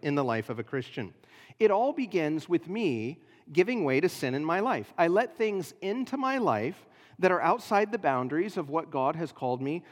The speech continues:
to be and to do, things that God's Word calls evil. Now, because I'm a believer and because God has given me the Holy Spirit, uh, one of the beautiful, uh, things about the Holy Spirit's ministry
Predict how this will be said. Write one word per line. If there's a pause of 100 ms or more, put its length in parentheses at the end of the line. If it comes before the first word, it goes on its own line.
(160)
to
be
and
to
do, (320)
things
that
God's
Word
calls (540)
evil. (500)
Now,
because
I'm
a
believer
and
because
God
has
given
me (240)
the
Holy
Spirit, (380)
uh,
one
of
the
beautiful,
uh,
things
about
the
Holy
Spirit's
ministry